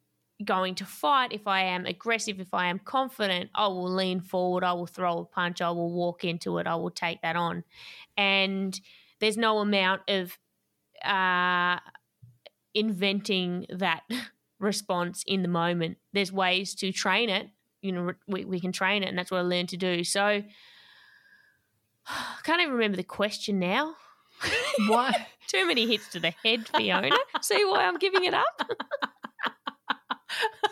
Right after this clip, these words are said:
Speaker 2: Well, I haven't even had the hits to the head, and I'm like this all the time.
Speaker 1: You're like,
Speaker 2: "What's
Speaker 1: "I don't know what
Speaker 2: my
Speaker 1: I asked
Speaker 2: excuse,
Speaker 1: you."
Speaker 2: Tim?" <laughs> No, no. I asked you why you felt the need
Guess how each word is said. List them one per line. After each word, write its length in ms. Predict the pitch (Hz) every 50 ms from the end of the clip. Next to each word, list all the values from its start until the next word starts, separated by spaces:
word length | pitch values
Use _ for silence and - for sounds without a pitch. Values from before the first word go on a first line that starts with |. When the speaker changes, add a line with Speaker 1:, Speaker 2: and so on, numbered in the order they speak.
| - - - - - - 440 427 - - 381 - - - 370 - - - 339 - - - 330 - 508 508 - - - - - - - - - - - - -
Speaker 2:
Well, 140 | - 440 480
I 380 | 494 494 508 523 539 539 523 494
haven't 140 | 440 403 359
even 120 | 311 320
had 140 | - 349 427
the 100 | 427 453 494 480 508
hits 140 | - - -
to 100 | 427 392
the 120 | 392 415 359
head, 200 | 381 392 330 285
and 80 | 294
I'm 160 | 302 302 294
like 180 | 285 294 294 277
this 160 | 277 330 -
all 120 | 381 302 269
the 100 | 302 285
time. 560 | 277 427 427 427 427 480 508 480 427 220 - - - -
Speaker 1:
You're 160 | 440 392 339 311
like, 220 | 277 277 311 466
Speaker 2:
"What's 160 | 523 - 453
Speaker 1:
"I 60 | 587
don't 140 | 523 466 466
know 40 | 480
what 100 | 508 539
Speaker 2:
my 60 | 466
Speaker 1:
I 60 | 415
asked 240 | 403 381 - - - 440
Speaker 2:
excuse, 280 | 403 427 359 - - 453
Speaker 1:
you." 180 | 381 359 494 622 762 679 571 - - - - - - 539 453
Speaker 2:
Tim?" 60 | 370
<laughs> 0 |
No, 120 | 320 302 262
no. 180 | 220 208 202 196 - - - -
I 80 | 294
asked 320 | 302 311 330 427 - - -
you 140 | 294 277 240
why 400 | 220 233 220 214 214 214 202 202
you 140 | 202 214 214
felt 200 | - - 202 -
the 80 | 202
need 380 | 202 190 190 190 190 190 185 -